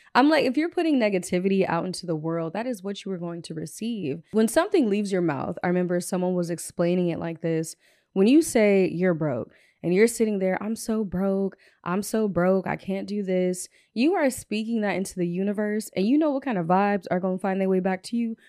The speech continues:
Brokenness. <laughs> So when you say, "I'm rich, I'm full in, s-, I'm full of life,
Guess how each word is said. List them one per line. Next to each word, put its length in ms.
Brokenness. 760
<laughs> 280
So 200
when 240
you 100
say, 240
"I'm 240
rich, 400
I'm 200
full 540
in, 440
s-, 220
I'm 140
full 260
of 100
life, 560